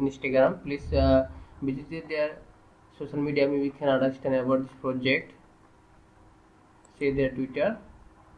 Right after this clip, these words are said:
page. Uh, hash two, hash twenty dot com official. First, uh, has the protocol Binance Smart Chain,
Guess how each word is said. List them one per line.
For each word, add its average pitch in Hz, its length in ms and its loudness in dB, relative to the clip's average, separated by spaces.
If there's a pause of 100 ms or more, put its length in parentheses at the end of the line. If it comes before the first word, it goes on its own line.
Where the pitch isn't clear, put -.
(160)
page. 151 240 -4 (4000)
Uh, 156 60 -4
hash 143 320 0
two, 175 380 -2 (1000)
hash 143 160 -2
twenty 156 260 -10
dot 147 260 -4
com 151 140 0
official. 147 540 2 (920)
First, 139 360 4
uh, 131 220 2
has 139 340 2
the 135 100 -2
protocol 135 500 2
Binance 135 440 0
Smart 135 280 0
Chain, 131 260 -2